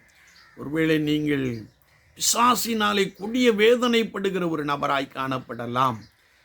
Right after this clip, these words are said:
"ஐயோ, எனக்கு இவன் செய்வினை வைத்து விட்டானே" என்று சொல்லி புலம்பிக் கொண்டிருக்கிற ஒரு சூழ்நிலையாய் காணப்படலாம். கவலைப்படாதிருங்கள். நீங்கள் கர்த்தராகிய இயேசு கிறிஸ்து கொடிய பிசாசின் வேதனையிலிருந்து என்னை விடுவிக்க வல்லவர் என்று சொல்லி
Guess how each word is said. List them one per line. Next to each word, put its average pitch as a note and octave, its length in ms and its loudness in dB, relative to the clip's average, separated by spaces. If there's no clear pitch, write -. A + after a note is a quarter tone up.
"ஐயோ, F#3+ 360 2
எனக்கு F3 340 0
இவன் D#3 480 -2
செய்வினை F#3+ 320 0
வைத்து E3+ 300 0
விட்டானே" D#3 360 -2
என்று D3 240 0
சொல்லி D#3 280 -2
புலம்பிக் B3 560 0
கொண்டிருக்கிற G3 520 0
ஒரு D#3+ 180 0
சூழ்நிலையாய் D#3 680 -2
காணப்படலாம். B2+ 680 -6
கவலைப்படாதிருங்கள். C#3+ 1120 -2
நீங்கள் B3 380 6
கர்த்தராகிய B3+ 420 0
இயேசு D4 540 2
கிறிஸ்து C4 720 0
கொடிய D4+ 440 2
பிசாசின் C#4 680 0
வேதனையிலிருந்து C#4 680 2
என்னை B3 220 4
விடுவிக்க C#4+ 500 0
வல்லவர் D4 400 4
என்று C4 280 0
சொல்லி F3 640 0